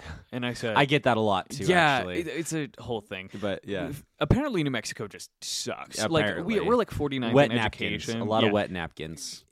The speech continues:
Speaker 1: And
Speaker 2: Regardless, we don't
Speaker 1: Yeah.
Speaker 2: need to go off on that tangent.
Speaker 1: Forty-ninth in education, so I guess it makes
Speaker 2: It says a
Speaker 1: sense.
Speaker 2: lot.
Speaker 1: Uh, the bar is low. That's all
Speaker 2: Yeah.
Speaker 1: I'm saying. Uh, but lady looks at me. "Are you from here?" "Yeah." "Have you always lived here?"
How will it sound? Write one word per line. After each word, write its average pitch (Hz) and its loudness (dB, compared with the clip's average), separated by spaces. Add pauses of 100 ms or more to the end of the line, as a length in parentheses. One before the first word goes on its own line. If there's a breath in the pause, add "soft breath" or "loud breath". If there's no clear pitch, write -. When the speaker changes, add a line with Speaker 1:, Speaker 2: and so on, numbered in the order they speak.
(220)
Speaker 1:
And 135 -2
Speaker 2:
Regardless, 135 6
we 139 0
don't 139 8
Speaker 1:
Yeah. 135 4
Speaker 2:
need 135 4
to 123 0
go 120 8
off 110 6
on 104 0
that 90 -2
tangent. - -2
Speaker 1:
Forty-ninth 175 4
in 123 -4
education, - -10
so 143 -4
I 131 0
guess 139 -6
it - -12
makes 76 -10
Speaker 2:
It - -12
says 104 0
a 92 0
Speaker 1:
sense. 82 -2
Speaker 2:
lot. 71 -4 (360 loud breath)
Speaker 1:
Uh, 113 2 (1400)
the 151 4
bar 123 2
is - -10
low. - -14 (220)
That's - -10
all 98 -4
Speaker 2:
Yeah. 87 -4
Speaker 1:
I'm - -6
saying. - -12 (380 soft breath)
Uh, 104 0
but 113 -4 (260)
lady 131 -2
looks 123 -6
at 120 -6
me. 113 -6 (540)
"Are 147 -4
you 202 -2
from 104 -6
here?" 110 -6 (580)
"Yeah." 104 -8 (720)
"Have 117 -6
you 107 -4
always 98 -6
lived 104 -8
here?" 120 -6